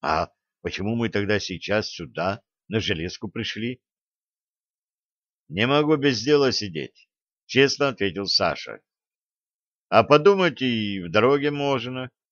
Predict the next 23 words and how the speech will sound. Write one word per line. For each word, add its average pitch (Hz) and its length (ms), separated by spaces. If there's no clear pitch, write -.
Шесть 160 360
часов 143 440
сюда 127 300
шли, 69 380
всё 127 220
время 135 340
и 113 60
думал. 113 480
Ну 123 260
и 117 180
как, 92 360
командир? 127 720
Я 113 140
улыбнулся 113 680
ему, 101 220
чтобы 98 300
подбодрить, 117 840
вот 143 180
только 165 340
непонятно, 139 720
его 123 340
или 175 160
себя. 143 420